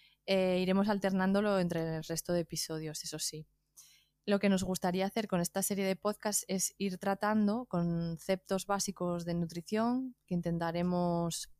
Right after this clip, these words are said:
redefinir, aprender, romper también ciertas creencias o ciertos conceptos que tenemos muy ar-, arraigados, que son conceptos que creemos que también son básicos, pero hay muchos que tenemos sobreentendidos y, bueno, queremos aclarar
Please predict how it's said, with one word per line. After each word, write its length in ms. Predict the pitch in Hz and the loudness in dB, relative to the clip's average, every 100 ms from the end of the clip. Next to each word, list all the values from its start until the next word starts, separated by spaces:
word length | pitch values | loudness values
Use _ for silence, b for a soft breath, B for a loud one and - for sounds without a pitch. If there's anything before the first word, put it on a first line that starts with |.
| _ - | _ -8
redefinir, 880 | 185 180 165 165 175 220 214 214 214 - | -2 -2 -2 0 4 4 4 2 0 -4
aprender, 800 | 165 165 165 165 185 202 208 208 b b b b b - | -8 -6 -4 -2 0 0 -2 -6 b b b b b -4
romper 840 | 185 185 175 175 196 208 180 165 _ | 2 4 4 4 4 4 2 -6 _
también 320 | 165 175 175 | -4 0 0
ciertas 480 | 175 170 165 160 - | 0 -4 -4 -4 -6
creencias 460 | 165 170 175 160 160 | -6 -4 -2 -2 -4
o 60 | |
ciertos 340 | 160 165 165 160 | -4 -6 -4 -6
conceptos 440 | 160 165 170 165 | -4 -6 -6 -8
que 100 | - | -8
tenemos 340 | 160 160 160 170 | -6 -4 -2 -2
muy 140 | 170 | -2
ar-, 140 | 165 - | -2 -6
arraigados, 800 | 170 160 160 180 208 220 294 - b b b b b b b - | -8 -6 -6 0 0 0 -4 -12 b b b b b b b -2
que 120 | 196 | 2
son 160 | 208 208 | 4 4
conceptos 480 | 220 214 226 170 | 4 4 2 -2
que 100 | - | -4
creemos 380 | 160 175 196 196 | -4 0 2 2
que 100 | - | 0
también 240 | 196 202 196 | 0 2 4
son 240 | 202 190 | 2 2
básicos, 440 | 196 208 226 240 | 2 0 -2 -4
pero 220 | - 185 175 | 0 0 2
hay 160 | 185 190 | 2 4
muchos 580 | 196 196 196 - 220 | 6 6 4 2 -2
que 320 | - 190 185 175 | -4 -4 -2 0
tenemos 340 | 175 175 190 | 0 2 2
sobreentendidos 1040 | 202 185 185 185 185 196 240 240 254 247 - | 0 0 0 2 2 4 4 4 4 4 2
y, 140 | 196 | 0
bueno, 280 | 180 170 151 - | 2 2 0 -2
queremos 420 | 175 190 226 - - | 2 4 2 0 -4
aclarar 680 | 170 - 160 160 170 156 | -6 -4 -4 -2 -2 -2